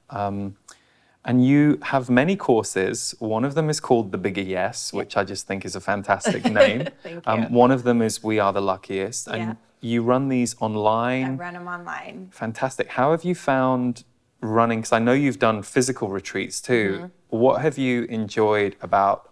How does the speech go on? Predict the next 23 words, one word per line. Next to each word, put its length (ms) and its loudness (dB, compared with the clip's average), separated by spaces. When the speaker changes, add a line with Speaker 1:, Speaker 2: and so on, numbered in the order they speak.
Speaker 1:
online 520 -4
courses 540 -4
and 140 -8
communities 920 -8
online? 400 -6
Speaker 2:
Well, 400 8
the 140 2
reach 460 -4
is 160 -4
so 300 -2
great 580 -8
because 320 -6
I 340 -2
literally 440 2
teach 240 -10
people 260 -6
from 200 -10
all 180 -2
over 180 -6
the 100 -6
world. 380 -4
Speaker 1:
Mm. 200 -12
Speaker 2:
That 260 4